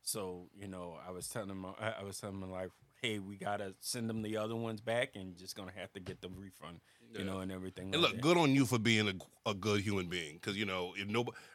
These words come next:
Speaker 2: everybody's like, "Man, they're a corporation." Would you want it to happen to you? No.
Speaker 1: Exactly. So, yeah, that's the, uh, and, and that's the whole thing is, um,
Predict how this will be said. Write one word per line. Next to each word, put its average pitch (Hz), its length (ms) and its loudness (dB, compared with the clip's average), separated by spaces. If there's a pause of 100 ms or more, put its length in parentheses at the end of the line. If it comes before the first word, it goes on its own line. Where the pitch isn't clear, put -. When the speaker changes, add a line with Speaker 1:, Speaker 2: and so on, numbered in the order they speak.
Speaker 2:
everybody's 220 200 10
like, 214 80 10
"Man, 233 200 8
they're 254 140 8
a 240 60 4
corporation." 190 680 4
Would 92 160 -2
you 113 100 2
want 113 220 4
it 110 60 -2
to 117 80 -2
happen 117 240 2
to 117 60 0
you? 139 240 -2 (180)
No. 156 340 -4
Speaker 1:
Exactly. 101 640 -4 (380)
So, 120 500 0
yeah, 117 320 0
that's 110 300 -2
the, 107 140 -4 (140)
uh, 113 120 -4 (160)
and, 117 260 2
and 110 220 -2
that's 113 220 -4
the 113 100 -6
whole 107 280 -6
thing 107 280 -4
is, 98 240 -6
um, 92 420 -6